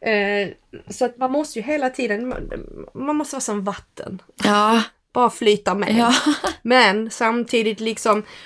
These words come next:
Speaker 1: och, och då menar jag inte att gränserna ska vara flytande, men att de kanske f-,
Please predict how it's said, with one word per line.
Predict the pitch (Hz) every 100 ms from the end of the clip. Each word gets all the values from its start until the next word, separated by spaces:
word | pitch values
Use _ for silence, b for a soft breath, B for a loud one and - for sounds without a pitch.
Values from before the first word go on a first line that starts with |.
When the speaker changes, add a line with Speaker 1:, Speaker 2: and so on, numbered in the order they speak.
| B
Speaker 1:
och, | 254
och | - 254
då | 233
menar | 247 277
jag | 247 208 -
inte | 254 240
att |
gränserna | 196 208 220 247 247 196
ska | 190 202
vara | 196
flytande, | - 233 294 - 180 180
men | 208
att | 226 233
de | 226
kanske | 220 233 220
f-, | 226 -